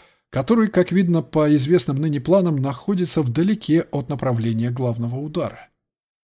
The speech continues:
Теперь становится понятно, что Кузнецов и Деброва появились одиннадцатого июня в Москве не одни. Там же и тогда же был командующий Западного ово Павлов. Очень может быть, что рассекречивание документов Киевского ово позволит расширить и этот перечень.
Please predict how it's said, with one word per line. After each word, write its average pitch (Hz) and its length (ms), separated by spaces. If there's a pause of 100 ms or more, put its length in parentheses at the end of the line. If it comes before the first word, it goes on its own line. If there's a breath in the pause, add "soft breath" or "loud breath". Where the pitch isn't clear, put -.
(120)
Теперь 196 260
становится 165 500
понятно, 151 520
что - 240
Кузнецов 131 640
и 120 140
Деброва 123 600 (100)
появились 180 500
одиннадцатого 160 580
июня 165 340
в 123 120
Москве 147 400
не 143 140
одни. 120 520 (380)
Там 175 180
же 127 240
и 117 140
тогда 131 360
же 131 120
был 135 180
командующий 135 560
Западного 113 600
ово 104 360
Павлов. - 640 (520)
Очень 190 320
может 175 260
быть, 147 180
что - 240
рассекречивание 131 840
документов 123 640
Киевского 113 600
ово 117 280
позволит 139 800
расширить 120 640
и 131 160
этот 127 340
перечень. - 520